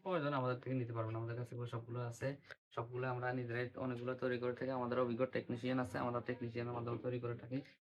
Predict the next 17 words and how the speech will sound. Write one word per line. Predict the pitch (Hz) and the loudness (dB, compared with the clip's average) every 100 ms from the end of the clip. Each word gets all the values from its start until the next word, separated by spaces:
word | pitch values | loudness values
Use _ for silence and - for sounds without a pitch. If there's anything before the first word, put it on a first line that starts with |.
| _ - | _ 0
আর | 113 113 | 2 4
এগুলো | 117 | 2
আমরা | 120 117 | 0 4
সারা | 117 120 | 4 6
বাংলাদেশের | 123 117 - 127 123 | 4 0 -2 -4 0
সব | 117 113 | 0 2
জায়গায় | 117 120 | 0 0
হোম | 113 | 2
ডেলিভারি | 113 113 113 | 2 2 2
দিয়ে | 113 113 | 0 0
থাকি। | 110 110 | 0 0
আমাদের | 113 117 | 2 2
ইনফ্রারেড | 117 113 113 120 | 2 0 0 2
হিটিং | 117 117 | 2 4
লাইট, | 117 117 113 - - _ _ - | 6 4 0 -12 -18 _ _ -2
বুডার, | 117 117 117 120 - - _ | 4 8 8 8 2 -20 _
অটো, | 123 123 127 | 0 2 6